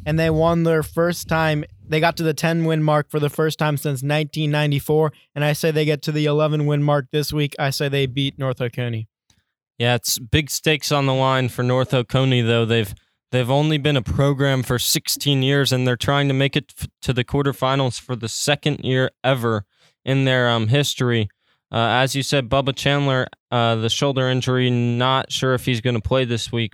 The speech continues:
Speaker 2: but Adam Wainen, uh, just carried the team last week with almost two hundred yards rushing and three touchdowns.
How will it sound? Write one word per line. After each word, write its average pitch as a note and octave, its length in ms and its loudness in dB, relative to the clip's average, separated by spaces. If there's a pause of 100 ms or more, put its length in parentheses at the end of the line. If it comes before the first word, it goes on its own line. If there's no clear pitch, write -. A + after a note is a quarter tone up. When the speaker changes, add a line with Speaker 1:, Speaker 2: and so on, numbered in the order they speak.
Speaker 2:
but A2 180 -2
Adam C3 300 2
Wainen, A2+ 480 0 (400)
uh, G#2 320 0 (200)
just - 240 -4
carried C3 360 0
the G#2+ 80 -2
team B2 260 0
last A2 320 -2
week A2 260 -4
with G#2+ 280 -4
almost A2+ 360 -2
two B2 120 -2
hundred A2 260 -2
yards A2 240 -2
rushing G#2+ 420 0
and G2 200 -2 (420)
three C3 220 -2
touchdowns. A2+ 840 -2